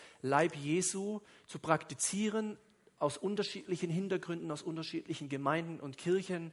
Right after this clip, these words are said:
Das ist eine ganz tolle Sache. Wir machen hier auch nicht Werbung für eine Kirche, sondern wir machen Werbung für Wort Gottes und für den, der im Wort Gottes beschrieben wird, nämlich für den lebendigen Gott.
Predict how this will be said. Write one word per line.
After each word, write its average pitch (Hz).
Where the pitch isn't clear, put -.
Das 135
ist 151
eine 135
ganz 143
tolle 135
Sache. 131
Wir 135
machen 147
hier 156
auch -
nicht 143
Werbung 170
für 170
eine 135
Kirche, 214
sondern 151
wir 135
machen 131
Werbung 151
für 127
Wort 190
Gottes 160
und 139
für 135
den, 160
der 135
im 135
Wort 131
Gottes 127
beschrieben 147
wird, 151
nämlich 127
für 131
den 120
lebendigen 123
Gott. -